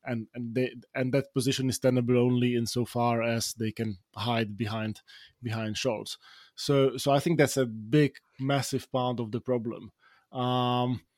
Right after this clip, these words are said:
as for the French, I th-, worry that, uh, President Macron might be see-, seeing polling that we are not seeing and that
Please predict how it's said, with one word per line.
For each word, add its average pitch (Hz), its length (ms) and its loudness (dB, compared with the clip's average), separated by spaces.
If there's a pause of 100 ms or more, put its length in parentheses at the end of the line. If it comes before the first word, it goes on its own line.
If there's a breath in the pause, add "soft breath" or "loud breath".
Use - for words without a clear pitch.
(580)
as 131 160 -2
for 156 180 0
the 143 100 2
French, 185 460 4
I 139 200 0
th-, - 80 -6 (800)
worry 160 480 8
that, 139 340 4 (880)
uh, 127 280 0 (300)
President 143 400 6
Macron 156 400 6
might 135 240 6
be 143 80 4
see-, 139 460 -2
seeing 139 320 0 (100)
polling 139 480 4
that 135 180 2
we 131 140 2
are 127 100 4
not 135 220 0
seeing 123 480 -2
and 123 280 0
that 123 160 0